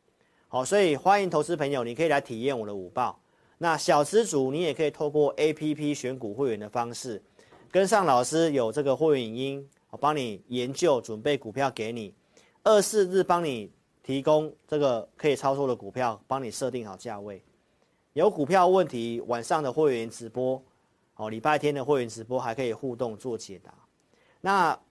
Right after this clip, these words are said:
A P P选股会员哈，因为这个费用单价比较低，我们每个月只有限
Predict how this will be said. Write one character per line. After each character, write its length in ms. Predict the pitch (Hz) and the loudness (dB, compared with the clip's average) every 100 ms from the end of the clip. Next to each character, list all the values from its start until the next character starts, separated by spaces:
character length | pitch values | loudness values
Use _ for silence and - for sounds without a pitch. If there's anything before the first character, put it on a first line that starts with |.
| _ | _
A 160 | 214 | 2
P 140 | 208 220 | 4 2
P 120 | 220 | 0
选 200 | - 185 | 0 0
股 160 | 160 135 | 0 0
会 220 | 170 165 | 2 2
员 220 | 131 117 | 2 0
哈， 120 | 117 | -4
因 160 | 127 165 | -6 -4
为 60 | 160 | -2
这 100 | 156 | 0
个 120 | 139 | 0
费 160 | 156 | 2
用 160 | 147 139 | 2 0
单 180 | 131 135 | -2 -2
价 180 | 135 113 | -2 -4
比 60 | |
较 100 | 107 | -6
低， 240 | 110 110 107 | -8 -10 -8
我 80 | |
们 140 | 107 120 | -8 -6
每 140 | 120 | -6
个 80 | 117 | -2
月 140 | 147 | -2
只 140 | 156 135 | -2 -4
有 100 | 113 | -6
限 320 | - 151 123 | -4 -6 -6